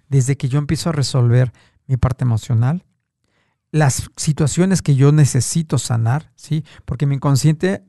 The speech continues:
créeme, me los va a poner en el camino y tengo que poner la atención a más bien qué tengo que resolver acá. No estar quitando a uno y a otro, que más bien son mis maestros con los que realmente yo tengo que interactuar para entender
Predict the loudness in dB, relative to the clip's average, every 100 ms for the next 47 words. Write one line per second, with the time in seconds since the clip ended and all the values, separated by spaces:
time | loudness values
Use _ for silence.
0 | _ -8 -4 -2 -2 0 0 0 -4 -4
1 | -4 -2 0 -2 -6 _ _ _ _ -6
2 | -4 -2 -4 -4 -2 0 -2 -4 -6 _
3 | _ _ _ -4 0 0 -2 -6 -4 -4
4 | -4 -4 -4 -4 -2 0 0 0 0 -2
5 | -2 -2 -2 -2 0 0 0 -2 -6 -8
6 | _ _ _ _ 2 4 2 -2 -12 _
7 | -14 -8 -6 -6 -8 -4 -4 -2 -2 -2
8 | -4 -4 -2 0 2 4 2 0 -2 -4
9 | -2 -2 -2 -4 -2 -2 0 0 0 -2
10 | -6 -2 -2 -2 -4 -4 -2 0 -2 -2
11 | -4 -2 -2 -2 -4 -4 -2 -4 -6 -10
12 | -10 _ _ _ _ _ -2 0 0 0
13 | 0 0 -2